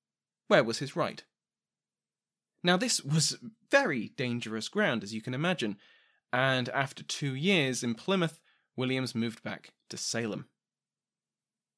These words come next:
Plymouth Colony sent a warning on to their neighbours,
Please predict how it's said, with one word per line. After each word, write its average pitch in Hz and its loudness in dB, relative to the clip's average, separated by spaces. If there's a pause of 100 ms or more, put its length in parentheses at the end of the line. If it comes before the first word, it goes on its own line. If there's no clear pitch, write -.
Plymouth 175 2
Colony 135 0 (240)
sent 143 -2
a 143 0
warning 147 2
on 117 2
to 120 -10
their 110 -4
neighbours, 113 -4